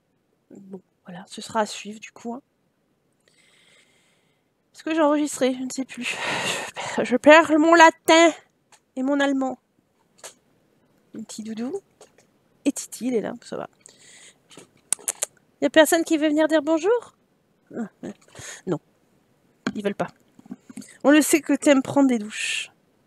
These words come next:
Ah oui, mais c'est bien aussi, des fois.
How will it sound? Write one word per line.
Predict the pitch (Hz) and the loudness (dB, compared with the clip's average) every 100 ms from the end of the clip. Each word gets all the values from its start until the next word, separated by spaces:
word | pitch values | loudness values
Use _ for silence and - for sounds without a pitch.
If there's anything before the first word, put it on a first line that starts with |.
| _ _ _ _ _ _ _ _ _ _ | _ _ _ _ _ _ _ _ _ _
Ah | - - 240 | -12 -10 -6
oui, | 320 | -6
mais | 285 | -4
c'est | 220 | -6
bien | 185 247 330 | -2 0 -2
aussi, | - - 285 | -4 -8 -6
des | 262 | -6
fois. | - - 226 - | -6 -10 -12 -12